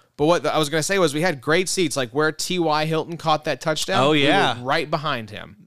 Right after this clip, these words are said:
Speaker 2: Yeah, it seems like T Y always has a good game when you guys go.
Speaker 1: It, it just, I think he knew, like, Carson's gonna underthrow this. It's gonna get
Speaker 2: <laughs> Yeah.
Speaker 1: popped up in the air on an interception, and I'm just gonna wait here. But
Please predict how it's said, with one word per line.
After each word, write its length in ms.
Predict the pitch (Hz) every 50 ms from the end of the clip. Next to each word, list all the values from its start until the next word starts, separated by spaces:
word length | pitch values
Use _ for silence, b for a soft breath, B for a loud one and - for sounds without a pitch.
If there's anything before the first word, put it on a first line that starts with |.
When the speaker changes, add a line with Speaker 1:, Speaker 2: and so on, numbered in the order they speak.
| _ 135
Speaker 2:
Yeah, 120 | 135 175 208
it 20 | 202
seems 200 | - 233 269 269
like 360 | 254 220 185 143 147 - - 127
T 160 | - 147 160
Y 220 | 156 151 139 131 120
always 540 | 107 113 117 117 120 117 117 110 107 98 -
has 200 | 117 107 104 101
a 60 | 101
good 160 | 101 104 95
game 260 | 98 101 101 98 98
when 80 | 98 98
you 140 | 98 95 92
guys 260 | 95 92 92 90 -
go. 220 | - 92 90 90 87
Speaker 1:
It, 280 | - - 120 143 135 -
it 180 | - 151 147 -
just, 380 | - 160 165 156 - - -
I 160 | - 135 139 131
think 220 | 120 165 170 160
he 120 | 165 160
knew, 280 | 147 143 147 147 147 143
like, 240 | 135 127 120 107 -
Carson's 400 | - 135 135 135 - 147 139 123
gonna 180 | 123 135 123
underthrow 560 | - 127 131 120 123 117 120 151 180 185 185 170
this. 320 | 160 170 165 165 147 -
It's 140 | 143 120 -
gonna 140 | 139 139 127
get 120 | 123 110
Speaker 2:
<laughs> 0 |
Yeah. 60 | 107
Speaker 1:
popped 240 | - 131 123 110 135
up 100 | 131 113
in 100 | 139 127
the 120 | 127 135 147
air 160 | 151 147 147
on 120 | 139 135 131
an 80 | 98
interception, 560 | 123 143 139 131 - 160 165 156 - - 160 139
and 60 | 131
I'm 60 | 131
just 140 | 143 131 -
gonna 160 | - 151 139
wait 280 | 135 135 151 170 170 165
here. 400 | 131 135 127 117 110 101 104 - _ _ _ _ _ _ _ _ _
But 280 | - 151 143 - -